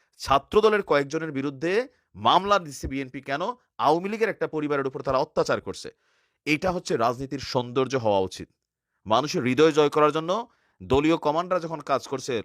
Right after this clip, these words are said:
লোয়ার লেভেলে, ফ্যাট খাওয়া, এলাকার ভিতরে কোনো কাম নাই, বাদাইম্যা, এরকম একটা শ্রেণী আছে।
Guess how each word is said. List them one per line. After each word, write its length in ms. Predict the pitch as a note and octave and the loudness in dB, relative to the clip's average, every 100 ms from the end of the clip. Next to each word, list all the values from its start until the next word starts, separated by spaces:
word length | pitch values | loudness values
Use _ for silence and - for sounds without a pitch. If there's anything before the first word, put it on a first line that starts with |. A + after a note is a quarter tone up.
| A2+ | -6
লোয়ার 420 | G2+ B2 E3+ F#3 | 2 6 6 6
লেভেলে, 380 | E3+ B2 F2 - _ _ _ | 2 0 -4 -12 _ _ _
ফ্যাট 280 | - D#3 - | 0 0 0
খাওয়া, 400 | - C3+ B2+ F#2 - | -2 0 2 0 -2
এলাকার 320 | B2 C#3 C3+ | -4 -2 -4
ভিতরে 220 | C3 C3 | -4 -8
কোনো 160 | C3 C3 | -6 -4
কাম 320 | C3 B2 A2+ | 2 0 2
নাই, 200 | A2 F#2 | -2 0
বাদাইম্যা, 640 | F2 G#2+ B2+ B2+ B2 G#2 - _ _ | 0 2 0 0 -2 -4 -6 _ _
এরকম 280 | E3+ F3 F3 | -4 -2 -4
একটা 220 | D3 C#3+ | -6 -6
শ্রেণী 320 | - A#2 C3+ | -6 -6 -2
আছে। 380 | C3 A2 E3+ C4 | -2 -2 -4 -6